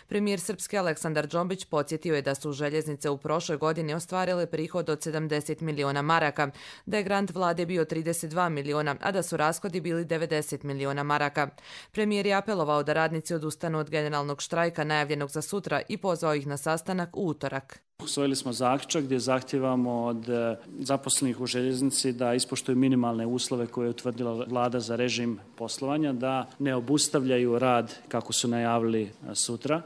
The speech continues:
Speaker 2: i da će delegacija vlade doći u utorak na sastanak kako bi izdefinisala na koji način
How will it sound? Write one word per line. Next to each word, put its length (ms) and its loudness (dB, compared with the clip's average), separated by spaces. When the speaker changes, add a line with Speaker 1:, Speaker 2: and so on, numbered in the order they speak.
Speaker 2:
i 220 8
da 180 6
će 260 2
delegacija 640 4
vlade 480 4
doći 580 4
u 200 2
utorak 420 2
na 80 0
sastanak 560 2
kako 340 2
bi 200 4
izdefinisala 800 2
na 140 -2
koji 340 6
način 480 2